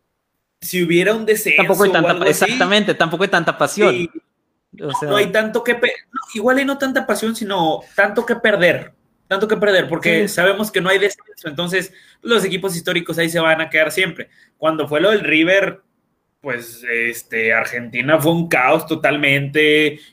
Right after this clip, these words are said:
Speaker 1: el, ¿cómo le llaman? El Monumental en llamas.
Speaker 2: En llamas.
Speaker 1: Tremendo. Entonces, pues, <laughs> igual y hubiera estado bien que el Colo-Colo se fuera, si hubiera sido la misma historia que le pasó a River de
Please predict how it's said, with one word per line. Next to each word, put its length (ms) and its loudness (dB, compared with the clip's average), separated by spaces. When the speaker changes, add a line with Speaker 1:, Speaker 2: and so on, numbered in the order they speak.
Speaker 1:
el, 800 -6
¿cómo 160 0
le 80 4
llaman? 180 2
El 320 4
Monumental 1160 -2
en 200 -4
llamas. 720 0
Speaker 2:
En 160 -4
llamas. 580 0
Speaker 1:
Tremendo. 380 -2
Entonces, 500 -2
pues, 280 4
<laughs> 40 -8
igual 380 4
y 120 2
hubiera 260 6
estado 260 2
bien 220 2
que 60 0
el 100 2
Colo-Colo 420 0
se 120 -4
fuera, 600 0
si 200 -2
hubiera 260 2
sido 220 2
la 120 2
misma 200 -6
historia 340 -4
que 60 -6
le 80 -2
pasó 240 -6
a 40 -2
River 340 -2
de 220 0